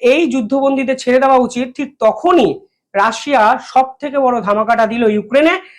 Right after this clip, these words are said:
আগস্ট মাসের লার্জেস্ট অ্যাটাক, যেখানে প্রায় তিনশোটার কাছাকাছি ড্রোন ইউরোপের ষোলোটা লোকেশনে আছড়ে পড়েছে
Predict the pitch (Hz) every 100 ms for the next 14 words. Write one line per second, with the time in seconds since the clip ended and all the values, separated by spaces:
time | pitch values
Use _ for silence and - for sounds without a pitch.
0 | - - 190 254 359 359 311 294 285 277
1 | 262 226 226 214 311 359 311 330 349 359
2 | _ _ _ - 240 285 277 277 254 254
3 | 285 294 285 277 262 247 247 233 240 214
4 | 175 269 349 359 - _ _ 220 262 277
5 | 269 254 - 240 254 254 247 214 214 262
6 | 302 320 370 370 - - - 214 233 -
7 | 247 214 208 208